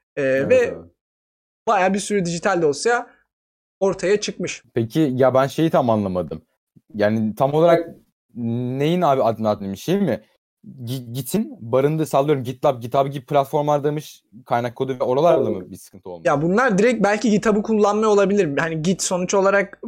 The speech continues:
Speaker 1: belki
Speaker 2: Çok
Speaker 1: kendi
Speaker 2: var,
Speaker 1: çözümleri
Speaker 2: çok var
Speaker 1: vardır.
Speaker 2: bayağı. Hı hı. Evet, evet, tabii, tabii.
Speaker 1: E,
Speaker 2: Yani işte
Speaker 1: bu
Speaker 2: ben de onu sordum. O platformlardan biri galiba değil mi burada kastedilen?
Speaker 1: Haberde şöyle yazıyor. E, bir tane Git sunucularında ya, e,
Speaker 2: Hmm.
Speaker 1: yanlışlık olmuş. O default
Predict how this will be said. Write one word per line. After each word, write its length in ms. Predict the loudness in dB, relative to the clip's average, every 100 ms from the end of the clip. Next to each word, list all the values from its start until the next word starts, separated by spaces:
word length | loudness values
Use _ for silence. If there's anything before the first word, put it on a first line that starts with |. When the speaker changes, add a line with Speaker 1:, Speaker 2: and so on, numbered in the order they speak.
| -16 _ _ _ _ _ _
Speaker 1:
belki 240 | -2 -2 -2
Speaker 2:
Çok 60 | -2
Speaker 1:
kendi 140 | 0
Speaker 2:
var, 100 | 0
Speaker 1:
çözümleri 440 | 0 0 2 2
Speaker 2:
çok 80 | 2
var 140 | 2 2
Speaker 1:
vardır. 280 | 0 -6 -10
Speaker 2:
bayağı. 120 | -20 -20
Hı 40 |
hı. 40 | _ _
Evet, 220 | -12 -10
evet, 180 | -10 -10
tabii, 140 | -12 -14
tabii. 220 | -16 -16 _ 4
Speaker 1:
E, 60 | 6
Speaker 2:
Yani 100 | 6
işte 140 | 6
Speaker 1:
bu 40 | 2
Speaker 2:
ben 140 | 2
de 40 |
onu 100 | -2
sordum. 340 | -6 -6 -4 -4
O 80 | -2
platformlardan 720 | 0 0 0 0 2 0 -2
biri 100 | -2
galiba 400 | 0 -2 0 -2
değil 80 | -2
mi 40 |
burada 140 | -6
kastedilen? 360 | -6 -8 -4 -2
Speaker 1:
Haberde 360 | 2 2 0 0
şöyle 300 | 2 4 4
yazıyor. 480 | 4 2 2 0 -6 _ _ _ _ _
E, 200 | 0 2
bir 100 | 2 0
tane 240 | 0 2
Git 220 | 2 2
sunucularında 840 | 0 -2 -2 0 2 2 0 0 0
ya, 240 | 2 -2 2
e, 280 | 2 2 0 -6 -14 _ _ _ _ -4
Speaker 2:
Hmm. 60 | 0
Speaker 1:
yanlışlık 500 | 2 0 -2 0 2
olmuş. 340 | 0 -2 0
O 280 | 2 2 2
default 520 | 0 2 4 2 0